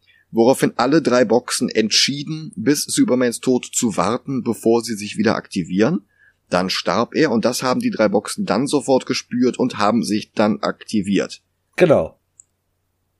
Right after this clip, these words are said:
Speaker 1: Und dann haben sie das gemacht, was sie vorher nicht gemacht hatten, als die eine Box kurz wach war, um Victor zu vercybern. Sie haben Steppenwolf gerufen.
Speaker 2: Mhm.
Speaker 1: Warum hat die Box, mit der Miles Dyson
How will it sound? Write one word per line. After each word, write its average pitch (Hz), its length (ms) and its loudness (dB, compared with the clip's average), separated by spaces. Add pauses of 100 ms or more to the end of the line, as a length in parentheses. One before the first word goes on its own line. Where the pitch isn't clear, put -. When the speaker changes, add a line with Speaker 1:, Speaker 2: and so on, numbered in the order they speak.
(240)
Speaker 1:
Und 101 160 0
dann 120 120 2
haben 160 100 0
sie 135 100 -2
das 139 180 4
gemacht, 127 360 0
was 117 100 -4
sie 120 120 -2
vorher 110 300 -2
nicht 127 260 0
gemacht 90 340 -2
hatten, 78 320 -6
als 73 220 -6
die - 140 -2
eine 95 200 -2
Box 98 240 -2
kurz - 240 -4
wach 95 180 -4
war, 90 100 0
um 87 140 -6
Victor 87 220 -8
zu - 120 -10
vercybern. 95 580 -2 (580)
Sie - 160 -8
haben 95 160 -2
Steppenwolf 92 500 0
gerufen. - 420 -14 (840)
Speaker 2:
Mhm. 120 360 -4
Speaker 1:
Warum 139 300 2
hat 147 120 0
die 165 100 4
Box, - 480 2 (680)
mit 113 400 2
der 101 500 4 (100)
Miles 107 360 0
Dyson 101 640 2